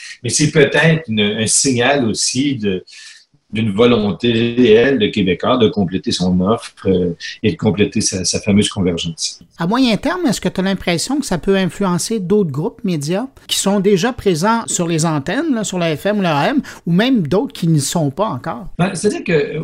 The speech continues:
Speaker 1: oui et non, les influencer comment ? Moi, je pense qu'à, à court terme, ce que j'espère, c'est que ça va aider à développer le marché du podcast, euh, au Québec particulièrement, parce que dans le fond, ça devient un acheteur potentiel de podcasts et ça, c'est une bonne nouvelle pour ceux qui en font.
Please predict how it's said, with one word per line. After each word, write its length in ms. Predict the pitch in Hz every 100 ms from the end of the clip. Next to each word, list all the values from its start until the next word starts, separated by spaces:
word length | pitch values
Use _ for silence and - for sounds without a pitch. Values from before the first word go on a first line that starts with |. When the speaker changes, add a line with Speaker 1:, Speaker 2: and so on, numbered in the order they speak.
| 190
Speaker 1:
oui 280 | 160 190
et 80 | 190
non, 160 | 165 233
les 200 | 151 127
influencer 440 | 127 147 120 196
comment ? 260 | - 120 110
Moi, 80 | 147
je 80 |
pense 180 | - 220
qu'à, 160 | - 120
à 300 | 107 98 -
court 280 | - 147 -
terme, 260 | - 202 160
ce 80 |
que 120 | - 110
j'espère, 500 | 107 104 - 123 147
c'est 160 | -
que 60 | -
ça 160 | 113
va 180 | 107 113 -
aider 540 | 160 165 147 117 190 151
à 60 |
développer 400 | 104 104 101 85
le 60 | 135
marché 300 | 104 - 113
du 120 | 92
podcast, 580 | - 87 - 110 107 -
euh, 160 | 92
au 40 | 87
Québec 360 | 90 92 156 -
particulièrement, 640 | - - 95 95 104 220
parce 200 | 208 -
que 80 | 120
dans 160 | 104
le 80 | 101
fond, 240 | - 156 156 - - _ - -
ça 100 | 110
devient 180 | 104 127
un 140 | 120
acheteur 360 | 113 - 127 123
potentiel 500 | 120 110 107 143 120
de 60 |
podcasts 520 | 107 107 90 123 110 113
et 60 |
ça, 160 | 95 107
c'est 120 | -
une 80 | 117
bonne 160 | 113 113
nouvelle 220 | 104 127
pour 140 | 110
ceux 100 | -
qui 140 | 107 104
en 140 | 92 - -
font. 320 | 147 202 269